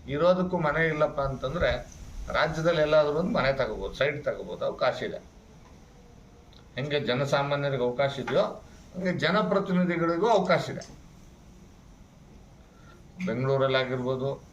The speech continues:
ಅಥವಾ ಜಿಲ್ಲೆಯಲ್ಲಾಗಿರ್ಬೋದು, ಅವನ ಕ್ಷೇತ್ರದಲ್ಲಾಗಿರ್ಬೋದು, ತಗೋಬೋದು, ಹೌಸಿಂಗ್ ಬೋರ್ಡಿಂದ ತಗೊಳಕ್ಕೆ ಅವಕಾಶ ಇದೆ.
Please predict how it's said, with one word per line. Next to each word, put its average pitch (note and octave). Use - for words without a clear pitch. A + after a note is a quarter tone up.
ಅಥವಾ A#2+
ಜಿಲ್ಲೆಯಲ್ಲಾಗಿರ್ಬೋದು, B2
ಅವನ C3+
ಕ್ಷೇತ್ರದಲ್ಲಾಗಿರ್ಬೋದು, B2
ತಗೋಬೋದು, E3+
ಹೌಸಿಂಗ್ C#3
ಬೋರ್ಡಿಂದ B2
ತಗೊಳಕ್ಕೆ C3+
ಅವಕಾಶ F#2+
ಇದೆ. -